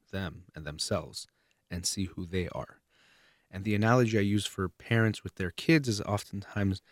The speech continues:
parents think that their kid is supposed to look a certain way, become a certain thing. And so, like, if we have the kid be a plant or a seed, we think that that child as this seed, we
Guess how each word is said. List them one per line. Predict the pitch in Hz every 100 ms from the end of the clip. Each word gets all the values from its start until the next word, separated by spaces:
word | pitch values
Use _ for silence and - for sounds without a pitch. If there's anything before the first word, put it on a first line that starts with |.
| _ _ -
parents | 110 101 95 -
think | 95 95 90 _ _ _
that | - -
their | 87
kid | - 107
is | 98
supposed | - 95
to | -
look | 90 104
a | 98
certain | - 98 85
way, | 87 73 - _ _ _
become | - - 104 95
a |
certain | - - - 80 - -
thing. | - 78 - _ _ _ - _ -
And | 85 80
so, | - 85 76 - _ _ _ _ _ _ _ _
like, | 107 76
if | 85 -
we | 85
have | - 90 82 - _ _ _ - _ _
the | 92 98 78 _ _ _ -
kid | 113 98
be | 90 85
a | 73
plant | - - 120 90 101 - _
or | - 73
a |
seed, | - - 117 87 90 _ - - - -
we | 104
think | 107 98
that | 92
that | 101 92
child | - 107 95
as | 87
this | 87 87
seed, | - 139 127
we | 107